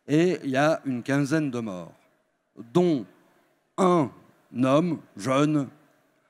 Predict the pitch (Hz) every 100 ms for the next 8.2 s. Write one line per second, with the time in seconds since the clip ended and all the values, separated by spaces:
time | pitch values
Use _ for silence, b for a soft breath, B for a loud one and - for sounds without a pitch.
0 | _ _ _ _ _ _ _ _ _ 151
1 | 165 165 147 147 160 - 135 151 139 120
2 | 120 104 87 - _ _ - 135 135 127
3 | 135 139 123 95 139 135 131 139 b b
4 | b _ 135 139 147 - 131 147 147 123
5 | 131 123 117 113 98 90 - b b b
6 | b 139 131 117 156 156 160 165 139 135
7 | 147 151 131 127 127 127 135 131 127 123
8 | 110 90